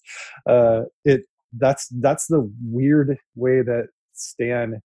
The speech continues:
uh, knew how to thread these things, a-, as you're saying, you know, this episodic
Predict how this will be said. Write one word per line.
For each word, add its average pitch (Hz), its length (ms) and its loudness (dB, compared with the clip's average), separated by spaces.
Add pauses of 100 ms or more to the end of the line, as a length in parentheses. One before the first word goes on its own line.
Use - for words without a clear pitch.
(560)
uh, 113 340 0
knew 120 260 0
how 120 160 -2
to 104 100 -6 (140)
thread 120 260 -2
these 98 260 -8
things, - 440 -20 (120)
a-, 113 220 -2
as 123 140 -2
you're 117 120 -4
saying, 113 380 -8
you 104 80 -14
know, 104 100 -6
this 104 240 -12 (320)
episodic 113 520 -4